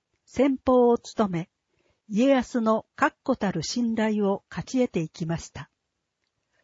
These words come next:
その証拠に、康政の康は、戦いの功績から家康が自身と同じ字を授けたもの。また、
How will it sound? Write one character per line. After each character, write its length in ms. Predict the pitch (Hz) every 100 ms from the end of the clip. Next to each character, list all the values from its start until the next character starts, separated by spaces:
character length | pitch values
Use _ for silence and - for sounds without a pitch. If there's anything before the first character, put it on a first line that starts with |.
| -
そ 180 | 233
の 160 | 214 277
証 360 | - - 226 220
拠 180 | - 208
に、 240 | 208 196 - _ _ _ _ _ -
康 380 | 185 156 -
政 460 | 254 202 - 165 160 _ _ _ _
の 260 | 190 196 208 _ -
康 380 | 185 220 -
は、 220 | 180 151 - _ _ _ _ _ _ _ -
戦 420 | 185 - 277 277
い 80 | 269
の 180 | 254 233
功 180 | 240 240
績 240 | - 220 - -
か 140 | 202
ら 180 | 190 180 _ _
家 280 | 175 196
康 320 | 247 240 - 220
が 220 | 214 208 _ _ _ -
自 160 | 277 -
身 160 | 269 214
と 240 | 180 160
同 180 | 180 240
じ 160 | 262
字 180 | 247 269
を 100 | 190
授 320 | 147 156 -
け 140 | - 185
た 160 | 156
も 160 | 143 147
の。 180 | 151 156 _ _ _ _ _ _ _ _ _ _ -
ま 140 | 175
た、 300 | 185 190 180